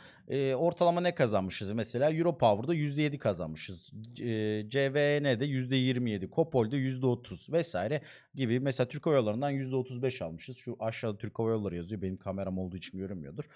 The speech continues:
E, gibi birçok şeyimiz var. Burada hedeflerini söylüyorum. E, orta vadeli, işte vadelerini bir üç ay olarak söylüyorum. Mesela yirmi altısına girmişiz. Daha bir ay olmamış ama hani hedefini vurmuş Hektaş var, Kon T R var, Sasa var, Türk Hava Yolları var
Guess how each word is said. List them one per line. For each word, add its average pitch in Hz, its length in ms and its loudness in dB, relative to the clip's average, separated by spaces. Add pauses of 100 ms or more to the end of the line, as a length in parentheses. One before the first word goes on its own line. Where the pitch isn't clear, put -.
(320)
E, 165 80 2
gibi 190 400 0
birçok 202 360 2
şeyimiz 160 340 4
var. 151 180 4
Burada 185 140 0
hedeflerini 180 540 0
söylüyorum. 113 540 -2 (340)
E, 113 920 6 (180)
orta 156 460 6
vadeli, 117 500 12
işte 120 300 0
vadelerini 131 680 6
bir 135 140 4
üç 135 200 -2
ay 104 140 6
olarak 82 300 0
söylüyorum. 90 340 -2
Mesela 127 240 0
yirmi 147 280 2
altısına 143 340 4
girmişiz. 101 360 -4
Daha 117 200 4
bir 139 60 4
ay 123 140 6
olmamış 113 360 2
ama 143 200 2 (260)
hani 117 180 4
hedefini 143 400 4
vurmuş 120 360 0
Hektaş 117 480 2
var, 98 180 0
Kon 127 220 0
T 127 220 4
R 127 160 6
var, 87 120 0
Sasa 113 420 2
var, 87 120 -2
Türk - 260 -6
Hava 127 100 4
Yolları 98 300 -2
var 160 140 2